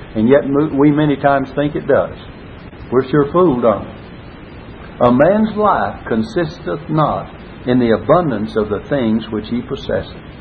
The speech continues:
Most of them have become obsolete or lost or rust and decay. Everything can happen to them.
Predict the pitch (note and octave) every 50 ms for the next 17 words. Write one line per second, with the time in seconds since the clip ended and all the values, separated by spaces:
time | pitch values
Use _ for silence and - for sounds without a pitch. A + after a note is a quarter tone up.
0 | - - - - - - G#2+ A2+ - - - A2 G#2 G2+ G2 F#2+ F#2 G2+ G2+ G2+
1 | - B2+ A2+ A2 A#2 A#2+ B2 A#2 A2 - - G#2+ G#2+ A2+ A#2+ C3+ D3 D#3 - -
2 | - - - - - G2+ G2+ G#2+ A#2 A#2+ B2 C3 C3+ - - - - - - -
3 | - - - - - - G2 F#2 F#2 F2+ F#2 A2+ B2 C3 C3 - - - - -
4 | F#2+ F#2+ F2+ F2 G2 F#2+ - - B2+ B2+ C3 C3+ C#3+ C#3+ D3 - - - - -
5 | - - - - - - - - - - A2+ A#2+ C3 C3 - C#3 C#3+ D3 C#3+ D3
6 | C#3+ C#3 C3 A2+ G2 F#2 F#2 - G2 F2+ - -